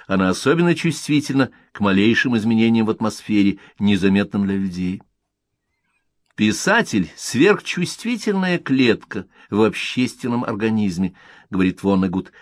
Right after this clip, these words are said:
"И эта клетка первой должна реагировать на те отравляющие вещества, которые вредят или могут повредить человечеству".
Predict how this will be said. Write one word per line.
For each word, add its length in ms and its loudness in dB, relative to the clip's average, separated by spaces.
"И 80 -4
эта 280 2
клетка 760 0
первой 400 4
должна 320 4
реагировать 720 2
на 160 0
те 260 2
отравляющие 800 2
вещества, 680 -2
которые 340 2
вредят 600 2
или 120 0
могут 320 0
повредить 520 -2
человечеству". 640 -4